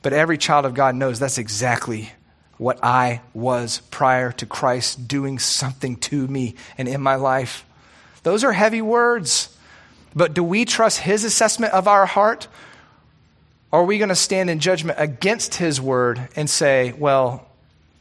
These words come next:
it wasn't that bad"? We were dead in our sin. We could never seek after him. We had no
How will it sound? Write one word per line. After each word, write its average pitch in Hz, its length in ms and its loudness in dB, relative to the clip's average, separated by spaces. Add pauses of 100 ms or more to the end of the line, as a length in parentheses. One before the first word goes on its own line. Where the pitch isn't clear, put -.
(180)
it 147 80 -6
wasn't 117 260 -2
that 101 160 -4
bad"? 95 260 -8 (2500)
We 175 520 -2 (100)
were 131 200 -6 (140)
dead 165 440 0 (1000)
in 143 100 0
our 135 140 2
sin. 110 440 -4 (720)
We 160 100 -2
could 175 200 -4
never 170 320 -2
seek - 300 -4
after 104 240 -4
him. 131 300 -10 (680)
We 143 80 0
had 160 160 0
no 165 440 0